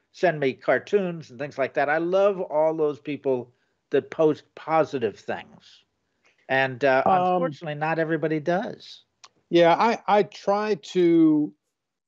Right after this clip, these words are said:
Speaker 2: and I don't always do this, and I, I, I do post some that may be a little bit negative,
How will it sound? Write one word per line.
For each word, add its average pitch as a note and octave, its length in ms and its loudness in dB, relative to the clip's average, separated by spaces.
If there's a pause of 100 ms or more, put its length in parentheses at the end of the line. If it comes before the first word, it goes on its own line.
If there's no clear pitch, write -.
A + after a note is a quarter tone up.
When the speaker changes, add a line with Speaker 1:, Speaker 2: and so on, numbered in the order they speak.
Speaker 2:
and E3 100 -4
I G#3 100 2
don't F#3 200 4
always C#3 380 0
do A#2+ 180 -6
this, A2+ 300 -4
and C3 100 -10
I, E3+ 400 -4
I, D#3 100 2
I E3+ 40 2
do E3+ 320 -4
post D3 240 0
some C#3+ 180 2
that B2 120 -2
may C3 140 -4
be C3 200 -2
a A#2+ 100 -6
little B2 220 -2
bit A#2 260 -2
negative, A#2 580 0